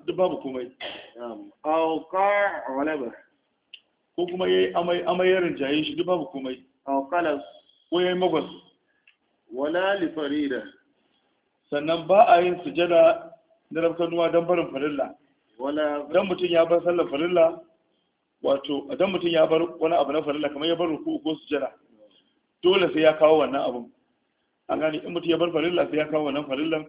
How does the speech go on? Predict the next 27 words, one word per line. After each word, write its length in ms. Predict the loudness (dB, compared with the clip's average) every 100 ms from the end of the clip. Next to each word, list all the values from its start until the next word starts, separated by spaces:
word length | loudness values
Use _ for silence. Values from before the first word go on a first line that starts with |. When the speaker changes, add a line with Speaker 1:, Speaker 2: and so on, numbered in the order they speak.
| -16 _ _ _ _ 4
Speaker 1:
ba 120 | 4
magana 260 | 4 0 -2
ya 80 | -6 -4
ce 160 | -4 0
zai, 240 | -2 -2 -10 -20 _ _ _ _ -4
zai, 280 | -2 -2 -2
zai 140 | -2 2
daura 240 | 2 2
wannan 280 | -2 -4 -4
sallah 300 | 0 2 2
da, 100 | -2 -4 -8 -16
da 60 | -20 _
sujada 340 | -6 -4 -4
kabli 240 | -6 -6 -6
ko 180 | -6 -4
ba'di. 320 | -4 -6 -12 -20 _ -6 -4 -4 -10 _ _ _ _ _ _ _ _
Speaker 2:
Wala 380 | -6 -2 0 0
ghairu 320 | 0 -2 -2
mu'akkada. 840 | -4 -6 -6 -4 -2 0 -2 -6 -14 _ _ _ _ _ _ _ _ _
Speaker 1:
Ko 160 | -4 -4
kuma 540 | -2 0 0 0 -6 -14 _ -6
wato 320 | -6 -4 -8 -6
sunna 340 | 0 6 6
ba 120 | 4
mai 120 | 0 0
karfi 300 | -2 0 0
ba. 220 | -2